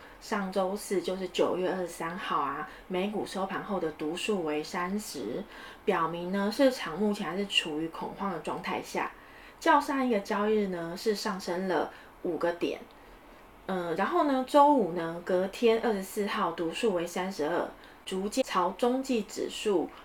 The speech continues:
呃，五十靠拢，也就是代表着呢前周的回调已经有逐渐释放美股市场过高的估值压力哦。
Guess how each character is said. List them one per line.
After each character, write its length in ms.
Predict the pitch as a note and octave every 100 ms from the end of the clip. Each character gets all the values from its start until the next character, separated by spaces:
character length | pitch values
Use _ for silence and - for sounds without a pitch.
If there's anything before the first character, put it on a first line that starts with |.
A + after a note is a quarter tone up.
| - -
呃， 220 | F#3 D#3+
五 240 | - D3+ B2
十 300 | - D#3+ E3+
靠 340 | - A#3 F3+
拢， 180 | C3 - - - -
也 100 | F#3+
就 140 | A3
是 140 | D4 D#4
代 180 | D4+ A3+
表 160 | F3+
着 140 | - E3
呢 360 | E3+ E3 F3 - - -
前 380 | - - G3+ G3
周 160 | A#3 C#4
的 100 | A#3
回 280 | - F3+ F#3
调 280 | G#3+ F#3
已 60 | -
经 220 | C#3+ F#3
有 100 | G3+ C#3
逐 200 | D#3 E3+
渐 180 | G#3+
释 220 | G3+ A3 G3+
放 240 | G3+ F#3
美 160 | E3+ F3+
股 180 | F#3+
市 240 | - - G3
场 280 | F#3 E3+ -
过 180 | G3+
高 160 | F#3 F3+
的 160 | F#3 C#3+
估 220 | G3 G3+
值 240 | - D#3
压 200 | F3 G3
力 160 | A3 A3
哦。 260 | G#3 G#3